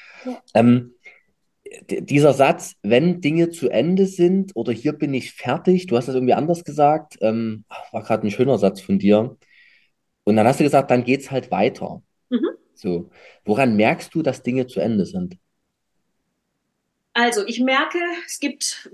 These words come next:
Speaker 1: vielleicht gibt's mehrere Antworten. Ich merke, dass etwas zu Ende ist,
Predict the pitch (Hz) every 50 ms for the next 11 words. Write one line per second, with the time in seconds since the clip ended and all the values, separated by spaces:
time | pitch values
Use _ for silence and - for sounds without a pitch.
0 | - - - 247 220 220 214 - 240 226 - - 214 220 233 294 294 285 277 277
1 | 269 - 294 285 269 277 277 277 311 302 - - - - - 240 226 202 208 285
2 | 302 - 330 320 247 254 247 - - - - 202 220 - - - - - - 202
3 | 226 254 285 302 294 - - 294 320 311 - - - -